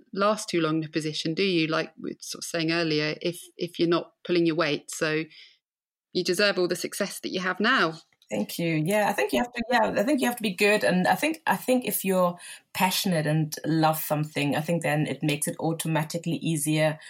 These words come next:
Speaker 2: to excel in it, I feel.
Speaker 1: Yeah, definitely. So what was your childhood like? Your dad was an art historian, is that right?
Speaker 2: Yeah, so I think that also fits in. My dad, my dad was an art hist-, historian, um, and my mom was a, I,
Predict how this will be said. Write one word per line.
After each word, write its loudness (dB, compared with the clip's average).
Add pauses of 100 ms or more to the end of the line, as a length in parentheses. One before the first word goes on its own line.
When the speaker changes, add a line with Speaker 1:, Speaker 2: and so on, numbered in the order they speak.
(140)
Speaker 2:
to -4
excel 0
in 0
it, -4
I -4
feel. -6 (180)
Speaker 1:
Yeah, 0
definitely. -2 (440)
So 4 (140)
what 2
was 6
your 6
childhood 2
like? 2 (160)
Your 2
dad 4 (120)
was -6
an 4
art 4
historian, 4
is -2
that 0
right? 2 (480)
Speaker 2:
Yeah, 6
so 4
I 6
think 4
that 6
also 4
fits -2
in. 0
My 2
dad, 2
my 4
dad 0
was 0
an 0
art 2
hist-, -2
historian, 2
um, 2 (200)
and 2
my 2
mom 4
was 0
a, 0
I, -2